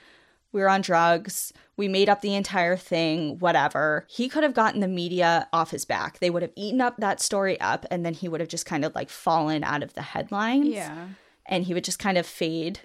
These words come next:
Speaker 1: away, and maybe he could get his life back. But he, throughout the years, maintained the courage to stand steady and make the best of a bad situation.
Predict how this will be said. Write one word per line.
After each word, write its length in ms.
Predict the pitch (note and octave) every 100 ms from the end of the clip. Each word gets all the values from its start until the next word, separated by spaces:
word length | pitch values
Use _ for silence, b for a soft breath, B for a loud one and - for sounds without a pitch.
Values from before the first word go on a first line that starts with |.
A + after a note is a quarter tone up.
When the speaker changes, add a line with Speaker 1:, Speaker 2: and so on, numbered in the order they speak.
| _ _
Speaker 1:
away, 540 | F#3 E3 D3 F3+ A3 C4+ b b b b _
and 300 | - F#3 E3+
maybe 300 | F3 E3 F#3
he 160 | F#3 F3
could 160 | F#3 E3
get 200 | E3 D3+
his 160 | -
life 300 | C#3+ D3+ -
back. 460 | A#3 A#3 C#4 - - _ _ _ _ _ _ _
But 140 | F#3
he, 500 | - - G3+ G#3 C4+ C#4 _ _
throughout 460 | - - F3 D#3 G#3
the 80 | C#4+
years, 540 | B3 F#3 D#3 D3+ -
maintained 640 | F3+ F3 G3 - D#3+ E3+
the 160 | G#3+ D#3
courage 640 | - - F3+ G3+ A3 -
to 160 | - F3
stand 400 | - F3 F3+ G#3
steady 500 | - F3 D#3 D#3 D3+ -
and 180 | F3
make 200 | F3 D#3+
the 60 | -
best 380 | D#3+ E3 E3+ -
of 140 | D#3+
a 60 | E3
bad 280 | D3+ D#3 -
situation. 800 | - - G2+ - - - -